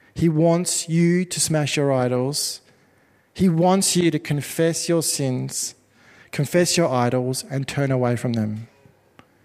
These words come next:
He does not want to punish you, but he offers to you Jesus, the true and better Moses, who has given himself as a substitute for your sins.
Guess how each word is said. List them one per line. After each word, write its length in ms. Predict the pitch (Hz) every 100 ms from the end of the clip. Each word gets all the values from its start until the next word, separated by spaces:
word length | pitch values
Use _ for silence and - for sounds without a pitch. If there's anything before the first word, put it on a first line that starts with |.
| _ _ _ _ _
He 160 | - 180
does 220 | 202 240
not 300 | 220 214 196
want 220 | 151 180
to 40 | 180
punish 520 | - 165 175 175 -
you, 260 | 117 135 131 _ _ _ _ _ _ _ _ _ _ _ _ _ _ -
but 140 | 160
he 100 | 165
offers 560 | 190 175 175 185 165 -
to 160 | -
you 200 | 160 160
Jesus, 840 | 139 151 160 143 117 117 131 - - _ _ _ _ _ _ -
the 100 | 139
true 260 | - 170
and 100 | 156
better 220 | 151 143 139
Moses, 760 | 123 120 - 123 135 - - _ _ _ _ _ _
who 100 | 135
has 220 | 147 131
given 340 | - 170 170 165
himself 680 | 156 - 139 131 120 - _ _ -
as 120 | 135
a 80 | 139
substitute 720 | - 151 139 - 135 - 127
for 140 | - 135
your 240 | 139 131
sins. 720 | - 131 123 135 143 - -